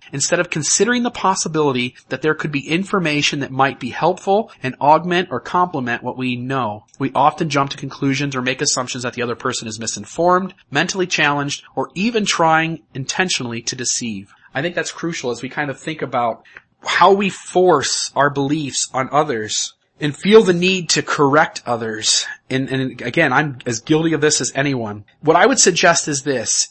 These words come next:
If, if you're imposing your view as a need to be right, think about that. That is generally going to be wrong and unrighteous dominion. But if you can do this instead, if you can look to yourself and say, "There are people in this room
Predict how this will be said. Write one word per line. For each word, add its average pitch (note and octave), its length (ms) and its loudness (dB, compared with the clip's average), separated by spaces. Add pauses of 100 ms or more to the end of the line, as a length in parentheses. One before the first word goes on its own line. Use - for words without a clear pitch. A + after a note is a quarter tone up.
If, E3 240 2 (180)
if D3 160 -8
you're A3 280 8
imposing F#3+ 640 2
your D#3 300 4
view C#3 540 0
as B2+ 160 -2
a B2+ 60 -4
need D3 320 -6
to D#3+ 100 -2
be C#3 140 -4
right, A#2+ 480 -2
think G3 260 -6
about A#2 260 -2
that. G2+ 260 -8 (160)
That E3 160 4
is C#3 100 0
generally D3+ 380 2
going C3+ 180 -4
to - 60 -12
be B2 80 -4
wrong A#2 520 -4 (140)
and D#3 300 2
unrighteous C#3 420 0
dominion. B2 480 -6 (220)
But F3 260 2
if F#3 180 -2
you A3+ 120 -2
can F#3 260 0
do F3+ 160 0
this G#3 300 6
instead, D#3+ 340 2
if B2 140 -4
you G3+ 80 -2
can F3+ 220 -2 (100)
look G3 160 0
to - 80 -4
yourself F#3+ 320 2
and D3+ 100 -4
say, C#3 320 0
"There D3 220 2
are D3 40 2
people G#3+ 360 -2
in G#3 60 0
this F#3+ 180 0
room B2+ 540 -4